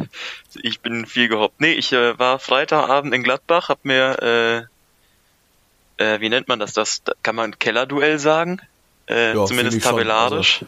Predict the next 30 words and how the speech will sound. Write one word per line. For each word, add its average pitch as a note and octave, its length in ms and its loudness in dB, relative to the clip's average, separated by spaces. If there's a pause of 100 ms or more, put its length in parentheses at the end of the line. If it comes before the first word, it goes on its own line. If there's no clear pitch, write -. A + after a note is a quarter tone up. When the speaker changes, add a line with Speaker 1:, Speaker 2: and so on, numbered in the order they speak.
(120)
Speaker 2:
Also, G#2 160 -4
also F2+ 60 -2
wenn G#2 100 2
Speaker 1:
Nein. G2+ 80 0
Speaker 2:
Gladbach A2+ 240 0
auf A2 100 0
Mainz G#2 320 0
trifft, - 380 -4
würde A#2+ 140 -2
ich A#2+ 60 -8
schon B2+ 200 -4
sagen, F#2+ 240 -4
dass F#2 80 -8
das - 100 -4
ein - 80 -10
Kellerduell F#2+ 560 -8
ist. - 200 -14 (500)
Speaker 1:
Nein, G#2+ 420 0 (140)
ähm, A2+ 600 0 (460)
Gladbach A#2+ 580 0
hat, - 260 -2
äh, A#2 200 2
den A2+ 160 -6
Tabellenletzten B2+ 760 0
aus A#2+ 160 0
Mainz A2+ 320 0
empfangen F3 540 -2
und, A#2+ 420 -6
äh, A2 380 2
Speaker 2:
Und A2 60 -12